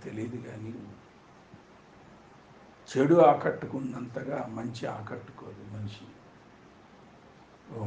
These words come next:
మంచి సాధు సంఘం వస్తే ఊళ్ళోకి, సాధు సజ్జనులు వస్తే ఊళ్ళోకి తీరిక ఉండదు నీకు వెళ్ళి వాళ్ళ ప్రవచనం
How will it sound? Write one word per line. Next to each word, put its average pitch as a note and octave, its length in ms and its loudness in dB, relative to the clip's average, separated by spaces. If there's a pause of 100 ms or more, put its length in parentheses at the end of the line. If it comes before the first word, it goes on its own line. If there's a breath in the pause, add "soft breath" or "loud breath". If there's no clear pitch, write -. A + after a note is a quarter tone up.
మంచి C#3+ 260 0 (120)
సాధు C3 300 6 (100)
సంఘం A#2+ 440 -2 (200)
వస్తే A#2+ 260 -6 (160)
ఊళ్ళోకి, B2 480 -6 (880)
సాధు C3+ 400 8 (100)
సజ్జనులు B2+ 520 -2
వస్తే - 220 -8 (180)
ఊళ్ళోకి B2+ 480 -8 (1300)
తీరిక G3 440 2
ఉండదు B2 340 -2
నీకు G#2+ 220 -8 (420)
వెళ్ళి C3+ 340 2
వాళ్ళ B2+ 180 -2 (140)
ప్రవచనం B2+ 500 -4